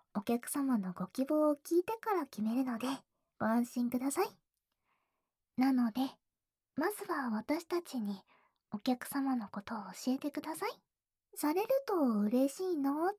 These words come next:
てことありますか？<laughs> って、急に聞かれると迷っちゃいますよね。うーん、何があるかな。頭なでなでとか。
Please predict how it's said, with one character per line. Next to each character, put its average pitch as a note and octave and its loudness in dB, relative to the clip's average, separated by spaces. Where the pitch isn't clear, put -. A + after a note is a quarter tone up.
て G#4 -4
こ D4+ -8
と A#3 0
あ F3+ -4
り A3 -4
ま C#4 -4
す - -14
か？ - -4
<laughs> G#3+ 2
っ G3+ -4
て、 - -4
急 - 2
に C4 4
聞 - -20
か G4+ 0
れ G#4+ 0
る A#4+ 0
と G4+ -2
迷 A3 2
っ G4+ 2
ち - 2
ゃ C#5 6
い - -
ま C4+ 2
す C#4 -4
よ A3+ 2
ね。 C4+ 2
う F#4 4
ー - 4
ん、 C#4 0
何 D4 0
が G#3 0
あ G3+ -4
る G#3 -4
か G3 -6
な。 G3 -8
頭 C#4+ -2
な B3+ 2
で C4+ 2
な A3+ -2
で A3 -6
と G#3+ -14
か。 G#3 -12